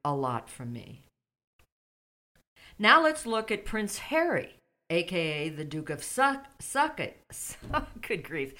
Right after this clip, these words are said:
Sussex, <laughs> is a Capricorn rising, and boy, has he been on a journey. The world has watched him.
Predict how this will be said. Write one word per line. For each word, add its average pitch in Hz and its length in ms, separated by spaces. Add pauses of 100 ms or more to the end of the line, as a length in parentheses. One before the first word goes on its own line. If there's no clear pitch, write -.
(140)
Sussex, 247 960 (120)
<laughs> - 1040
is 233 160
a 226 80
Capricorn 247 760
rising, 175 800 (920)
and 196 180
boy, 214 280
has 165 320
he 330 320
been 175 220
on 143 160
a 135 80
journey. 127 540 (1300)
The 226 100
world 269 380
has 247 180
watched 392 460
him. - 200